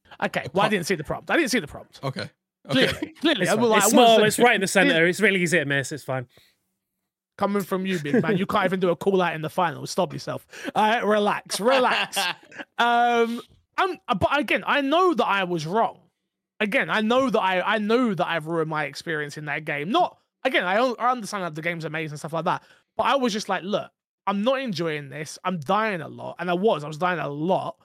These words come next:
Speaker 1: because I wasn't quite understanding it. Plus, it was that problem of I was playing on mouse and keyboard, then I was playing on controller, then I was playing on mouse and keyboard.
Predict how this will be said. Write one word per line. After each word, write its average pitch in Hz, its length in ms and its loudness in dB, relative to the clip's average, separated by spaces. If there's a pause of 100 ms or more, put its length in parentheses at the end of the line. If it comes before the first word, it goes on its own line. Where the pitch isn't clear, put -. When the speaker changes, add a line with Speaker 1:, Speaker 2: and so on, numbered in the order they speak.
(160)
Speaker 1:
because 175 160 -2
I 175 60 0
wasn't 170 340 -4
quite 160 220 -4
understanding 160 640 -6
it. - 80 -4 (240)
Plus, 247 300 0
it 190 160 -4
was 214 240 2
that 196 160 -2
problem 170 400 -2
of 160 180 -2 (460)
I 185 40 2
was 180 120 0
playing 233 180 0
on 220 120 -2
mouse 202 260 -2
and 175 80 -10
keyboard, 165 420 -6 (220)
then 214 100 0
I 208 40 2
was 202 100 -2
playing 185 180 -4
on 175 80 -6
controller, 156 500 -4 (180)
then 233 100 2
I - 20 2
was 208 80 -2
playing 196 200 -2
on 175 100 -2
mouse 175 240 -4
and 170 100 -12
keyboard. 151 460 -6